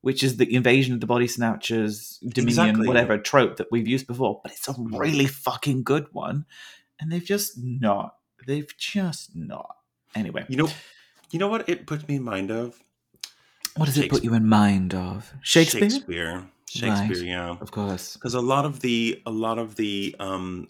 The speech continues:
Speaker 2: dramatic effects or the comedic, uh, sort of base of any comedy drama is one of, one of the many, it's like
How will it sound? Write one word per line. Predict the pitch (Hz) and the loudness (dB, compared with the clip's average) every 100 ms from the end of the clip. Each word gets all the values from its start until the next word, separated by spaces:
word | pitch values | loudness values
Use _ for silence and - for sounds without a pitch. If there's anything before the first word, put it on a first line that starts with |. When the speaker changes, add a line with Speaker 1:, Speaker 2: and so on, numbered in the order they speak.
| - 92 | -18 -10
Speaker 2:
dramatic | 95 95 92 92 90 - | -6 0 0 0 -6 -10
effects | - - 87 - | -16 -6 -6 -6
or | 90 | -10
the | 87 | -10
comedic, | - 95 87 85 82 78 - _ - | -12 -8 -6 -4 -6 -8 -20 _ -10
uh, | 90 85 82 80 _ _ - | -8 -6 -10 -14 _ _ -10
sort | 95 | -6
of | 90 85 - _ 90 87 | -4 -6 -16 _ -20 -10
base | 95 87 78 - - - - | -4 -4 -4 -8 -10 -10 -8
of | 87 82 - - _ _ _ - | -10 -10 -16 -20 _ _ _ -10
any | 90 | -10
comedy | 82 - 87 85 | -8 -8 -6 -6
drama | 82 82 - - - _ | -6 -8 -10 -18 -18 _
is | 107 104 98 | -2 0 -2
one | 113 110 127 | -6 0 0
of, | 127 120 | 0 -4
one | 110 113 | -4 -4
of | 110 | -2
the | |
many, | 104 98 | -4 -4
it's | 95 - | -6 -4
like | 92 | -6